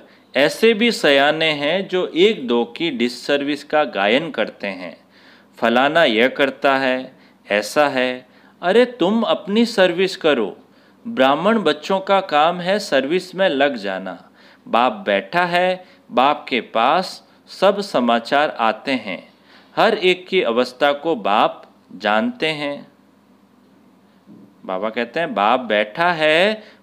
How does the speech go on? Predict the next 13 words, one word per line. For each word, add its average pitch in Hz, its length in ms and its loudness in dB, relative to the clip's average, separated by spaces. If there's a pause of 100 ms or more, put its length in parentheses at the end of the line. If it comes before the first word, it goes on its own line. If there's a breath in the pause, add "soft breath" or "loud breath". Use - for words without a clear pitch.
बाप 123 500 0
के 190 100 -2
पास 160 360 2
सब 170 300 -2
समाचार 135 800 0
आते 113 340 -2
हैं। 175 560 -4 (320 loud breath)
हर 180 220 2 (120)
एक 175 300 0
की 190 160 -2
अवस-, 135 420 -2 (500)
अवस्था 143 500 0
को 160 540 4